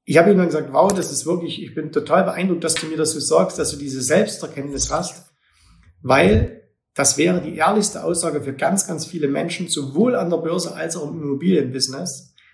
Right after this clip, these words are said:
dass sie auf Dauer oder dass sie zwar lange schon dabei sind, zehn, zwanzig, dreißig Jahre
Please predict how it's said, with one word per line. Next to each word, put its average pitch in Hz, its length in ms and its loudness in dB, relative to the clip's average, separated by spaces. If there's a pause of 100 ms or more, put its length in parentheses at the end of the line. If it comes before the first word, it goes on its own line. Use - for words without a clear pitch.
(340)
dass 156 180 2
sie 180 140 -2
auf 139 220 -10
Dauer 190 600 2 (160)
oder 151 140 0
dass 151 140 4
sie 151 180 -6
zwar - 300 -2
lange 214 280 4
schon 185 140 4
dabei 180 260 0
sind, 113 240 -4
zehn, 202 260 4
zwanzig, 180 380 -6
dreißig 180 400 -4
Jahre 160 540 -8